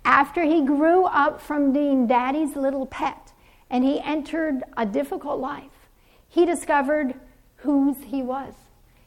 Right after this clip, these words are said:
He discovered who he belonged to, and that is the Lord Jesus Christ. Joseph made a choice. Who am I and whose am I? That choice makes all the difference in the world.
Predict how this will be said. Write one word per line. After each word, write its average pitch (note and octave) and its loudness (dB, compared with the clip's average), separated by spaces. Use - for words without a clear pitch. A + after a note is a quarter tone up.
He D4+ 0
discovered D4 0
who D#4+ 4
he D4+ 0
belonged C#4 0
to, - -8
and C4+ 0
that C#4 2
is C4+ -2
the C#4 2
Lord C4+ 6
Jesus A#3 -6
Christ. G#3+ -10
Joseph D4 6
made C#4 0
a C4 0
choice. C4 0
Who F#4 4
am E4 -2
I C4 0
and C4+ 2
whose E4+ 8
am B3+ 0
I? G#3 -8
That C4+ 4
choice C4+ -2
makes C4 -6
all A#3+ 0
the A#3 -2
difference B3 -6
in A#3 -6
the A3 -8
world. G#3 -10